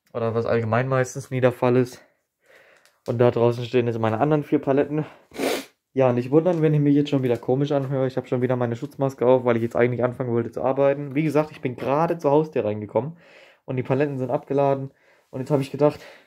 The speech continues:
drehe ich gleich mal kurz mein, äh, Informationsvideo, damit ihr Bescheid wisst jetzt. Also alle vier Paletten sind jetzt da.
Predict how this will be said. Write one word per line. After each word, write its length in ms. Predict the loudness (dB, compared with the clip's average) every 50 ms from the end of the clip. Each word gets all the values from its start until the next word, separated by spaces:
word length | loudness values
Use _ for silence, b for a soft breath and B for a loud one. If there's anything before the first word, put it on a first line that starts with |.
| B _ b b b b b b b _
drehe 200 | 4 4 6 6
ich 100 | 6 6
gleich 220 | 6 4 6 4
mal 120 | 2 -2 0
kurz 240 | 0 0 -2 -2
mein, 240 | -4 -6 -6 -4 -4
äh, 240 | -6 -4 0 0 0
Informationsvideo, 1200 | 0 -2 -4 -6 -4 -4 -4 -2 -2 -2 0 0 -2 -4 -4 -4 -2 0 2 2 2 2 0 -2 _ b b b b b b b b b b b b _
damit 220 | -4 -4 -4 -4
ihr 80 | -6 -6
Bescheid 420 | -6 -6 0 2 4 4 4 2
wisst 260 | 0 0 0 -2 -4
jetzt. 460 | -4 -4 -4 -6 -10 -20 -20 -20 _ _ _ _ _ _ _ _ _ _ _ _ _ _ _ _ _ _ _
Also 240 | -6 -4 0 2 4
alle 180 | 4 4 4
vier 160 | 2 2 0 0
Paletten 400 | 0 0 0 0 0 0 -4 -4
sind 160 | -4 -6 -6
jetzt 220 | -8 -12 _ -4
da. 280 | -2 0 0 -2 -4